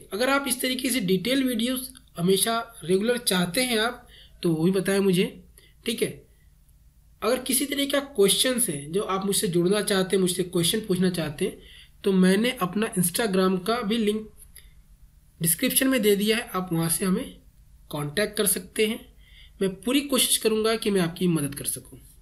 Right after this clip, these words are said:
So, आज की इस videos में इतना ही। मिलते हैं अगले videos में। Thank you, thanks for your time।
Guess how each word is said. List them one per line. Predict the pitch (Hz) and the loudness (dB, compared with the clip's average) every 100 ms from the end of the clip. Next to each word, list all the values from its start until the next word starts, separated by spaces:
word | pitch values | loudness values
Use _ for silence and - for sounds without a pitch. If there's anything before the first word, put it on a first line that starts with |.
| - - - - - - - - - | -20 -18 -18 -16 -20 -20 -20 -6 -4
So, | 214 | 0
आज | 214 233 | 0 0
की | 277 | 0
इस | 254 | 0
videos | 214 208 180 | 0 2 0
में | |
इतना | 170 208 208 | 0 0 0
ही। | 185 - - - | 0 -6 -20 -2
मिलते | 202 233 262 | -2 0 -2
हैं | 262 277 | -2 -4
अगले | 175 196 202 | -2 2 2
videos | 190 190 190 214 | 4 2 0 -2
में। | 233 - - - - - - | -8 -14 -20 -20 -20 -14 -2
Thank | 185 196 - | 0 0 -2
you, | 262 277 - - - | -2 -4 -14 -20 -10
thanks | 143 147 | -8 -6
for | 156 | -6
your | 156 202 | -4 -2
time। | 208 226 | 0 0